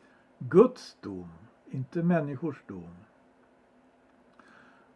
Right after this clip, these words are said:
Och <clears throat> det är, det är att lägga märke till här också att, eh,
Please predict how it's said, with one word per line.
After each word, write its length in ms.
Och 420
<clears throat> 1500
det 380
är, 400
det 140
är 40
att 100
lägga 220
märke 340
till 260
här 260
också 340
att, 340
eh, 240